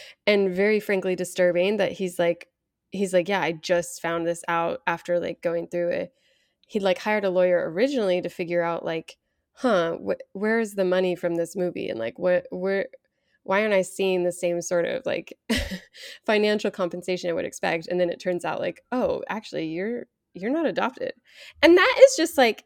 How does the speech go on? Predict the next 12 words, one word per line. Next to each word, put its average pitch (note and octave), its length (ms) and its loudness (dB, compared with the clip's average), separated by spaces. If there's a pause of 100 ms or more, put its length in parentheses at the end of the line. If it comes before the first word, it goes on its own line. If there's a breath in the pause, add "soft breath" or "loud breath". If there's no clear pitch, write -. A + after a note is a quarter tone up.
sickening, E3+ 720 -2
like, A3 200 2 (120)
honestly D4 520 4
despicable, - 1080 -2 (400 loud breath)
and C4 220 8
yet C4 260 6
not C4+ 360 2
at F4 200 -2
all G#3+ 400 0
surprising, D4+ 720 6
like, G3 240 0
just F#4+ 400 0